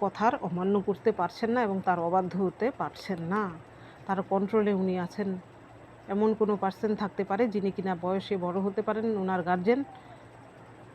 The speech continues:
তার জন্যও কিন্তু এই সম্পর্ক উনি ঠিক করতে পারছেন না বা এই ব্যক্তিটি ঠিক করতে দিচ্ছেন না। এর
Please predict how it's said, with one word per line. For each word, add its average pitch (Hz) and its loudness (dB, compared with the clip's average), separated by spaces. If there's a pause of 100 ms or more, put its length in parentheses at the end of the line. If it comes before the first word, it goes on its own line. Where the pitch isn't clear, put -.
তার 180 2
জন্যও 208 4
কিন্তু 185 -2
এই 180 2 (380)
সম্পর্ক 180 -2
উনি 196 2
ঠিক - -2 (100)
করতে 190 -2
পারছেন 185 -4
না 180 -4
বা 180 -2
এই 196 4
ব্যক্তিটি 202 -4
ঠিক 208 -4 (100)
করতে 202 0
দিচ্ছেন 214 0
না। 151 -8 (1200)
এর 185 4